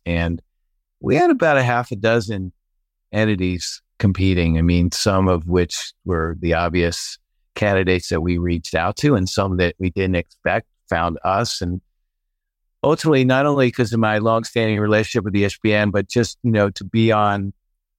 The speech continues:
you know, the worldwide leader, um, just gives us the credibility and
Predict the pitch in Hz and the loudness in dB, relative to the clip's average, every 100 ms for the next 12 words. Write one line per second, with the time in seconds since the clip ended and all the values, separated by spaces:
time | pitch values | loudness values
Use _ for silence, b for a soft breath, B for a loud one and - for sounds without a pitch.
0 | _ _ _ - 107 101 107 117 117 110 | _ _ _ 0 2 2 2 2 2 0
1 | 107 101 113 - 101 101 _ _ _ 101 | 0 0 0 0 -2 -2 _ _ _ 0
2 | 101 101 95 135 123 - 120 104 110 - | 0 0 -2 -2 -2 0 0 2 0 -2
3 | 110 110 101 104 95 95 104 104 101 95 | -2 0 2 0 0 0 0 0 -2 -4